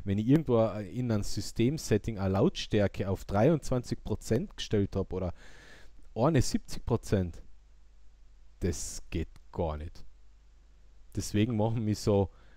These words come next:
Lautstärke-Regelungen, wo es die, die Prozent nicht anzeigt, wie zum Beispiel unter I O S,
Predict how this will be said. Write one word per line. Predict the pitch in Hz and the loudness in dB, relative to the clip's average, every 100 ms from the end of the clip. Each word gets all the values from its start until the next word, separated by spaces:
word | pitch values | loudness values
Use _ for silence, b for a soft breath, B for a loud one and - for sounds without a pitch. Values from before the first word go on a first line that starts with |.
| - | -2
Lautstärke-Regelungen, | 98 101 139 - 107 107 - 101 101 120 123 120 107 | 2 4 2 2 4 6 6 4 4 4 2 0 -2
wo | 101 | -2
es | - | -2
die, | 101 | -2
die | |
Prozent | 98 101 - 110 156 117 | 0 -2 0 0 0 -2
nicht | - 95 | -4 -4
anzeigt, | 95 - 117 117 - 104 | -6 -4 0 0 0 -6
wie | 101 | -8
zum | - | -4
Beispiel | 95 98 - 101 | -2 -2 -2 -4
unter | 92 95 | -4 -6
I | 92 120 139 | 2 6 6
O | |
S, | 92 123 - - | 6 2 0 -12